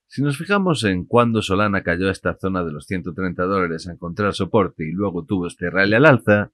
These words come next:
subir ciento veintitrés dólares le llevó solo veinticuatro días. Y para que Solana cayera a estos mismos ciento veintitrés dólares, esto le llevó sesenta y tres días. Estamos hablando de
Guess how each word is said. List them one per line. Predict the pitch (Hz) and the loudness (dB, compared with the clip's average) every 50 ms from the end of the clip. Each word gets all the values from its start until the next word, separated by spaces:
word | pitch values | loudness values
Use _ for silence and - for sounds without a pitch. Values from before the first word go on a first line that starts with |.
| _ _ | _ _
subir | - - 143 175 208 185 - | -2 2 4 4 4 4 2
ciento | 208 185 160 135 120 | 0 2 2 2 2
veintitrés | 95 87 80 87 - 110 104 101 | 2 0 -2 -4 -4 -4 -2 0
dólares | 98 113 107 98 92 95 107 110 | 0 2 2 2 2 0 0 0
le | 117 120 120 123 | 2 2 2 2
llevó | 120 139 147 165 156 | 2 2 2 2 0
solo | - 156 139 135 131 | 2 2 4 4 4
veinticuatro | 123 95 87 - 82 - - 98 90 - 90 101 | 4 2 0 -2 -6 0 2 2 2 2 2 2
días. | 123 135 101 80 71 57 62 - - _ _ _ | 4 4 4 2 0 -2 -6 -10 -16 _ _ _
Y | - 127 123 | -2 -2 2
para | 120 139 131 139 139 | 2 4 2 2 2
que | - 139 | 0 -2
Solana | - 160 165 180 196 190 165 | -2 2 2 2 2 2 2
cayera | - 131 120 120 120 110 101 | 2 2 4 4 4 4 4
a | 101 | 2
estos | 98 95 - 101 90 82 | 0 -2 -4 -8 -8 -6
mismos | 101 104 90 85 92 87 78 71 - | -6 -6 -6 -6 -8 -8 -8 -10 -8
ciento | - 107 101 92 - 90 | -6 -6 -6 -6 -6 -6
veintitrés | 82 82 78 71 82 - 107 107 113 123 | -8 -6 -8 -10 -8 -4 -4 -2 0 2
dólares, | 143 127 110 101 98 98 98 98 - - _ _ | 4 4 4 4 2 0 -4 -6 -10 -14 _ _
esto | - - 185 175 - _ 135 135 | 2 2 2 2 0 _ 2 4
le | 131 113 95 | 4 4 4
llevó | 85 87 87 98 104 | 2 0 -2 -2 -2
sesenta | 107 110 90 92 87 80 76 82 | -4 -4 -4 -4 -4 -2 -4 -6
y | 76 | -6
tres | 71 - 95 95 92 | -4 -2 -2 0 2
días. | 117 131 104 82 - - - - - _ _ _ | 2 2 2 2 0 -4 -10 -16 -20 _ _ _
Estamos | 123 - 180 185 185 147 | -4 -2 0 0 2 2
hablando | 160 143 156 147 139 131 123 110 | 4 4 4 4 4 4 2 4
de | 104 107 101 95 90 85 82 80 - - | 4 4 4 4 2 2 0 -2 -4 -8